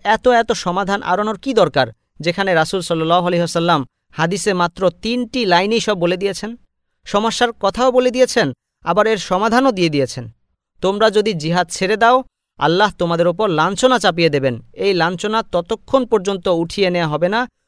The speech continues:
যতক্ষণ পর্যন্ত তোমরা তোমাদের ধর্মের দিকে, অর্থাৎ তোমাদের দিনের দিকে আবার ফিরে না যাও।"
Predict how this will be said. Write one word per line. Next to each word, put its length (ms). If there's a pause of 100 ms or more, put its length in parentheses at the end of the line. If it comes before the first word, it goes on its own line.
(160)
যতক্ষণ 640
পর্যন্ত 360
তোমরা 400
তোমাদের 420
ধর্মের 480
দিকে, 220
অর্থাৎ 340
তোমাদের 460
দিনের 400
দিকে 220
আবার 200
ফিরে 280
না 140
যাও।" 180